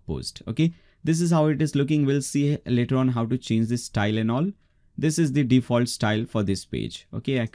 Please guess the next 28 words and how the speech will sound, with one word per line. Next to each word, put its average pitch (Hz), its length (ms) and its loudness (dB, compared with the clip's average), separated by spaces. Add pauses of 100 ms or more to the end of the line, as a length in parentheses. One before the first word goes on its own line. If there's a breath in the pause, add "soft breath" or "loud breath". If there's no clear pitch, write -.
I, 95 180 -6
let 101 160 -2
me 107 80 -2
go 101 140 -2
to 107 100 -4
the 98 140 -4
activity 113 460 -4
page. 123 460 -6 (800)
Now 151 120 2
let's 180 180 0
finally 165 400 6
do 156 100 4
one 139 220 2
more 151 140 2
thing. 147 180 2
Let's 165 220 0
see 165 80 0
how 143 140 2
we 135 100 0
can 143 240 2
add 120 240 0
this 139 200 -2
store 131 360 2
option 127 320 0
or 127 100 2
this 127 180 -2
shop - 360 -4
option 131 480 0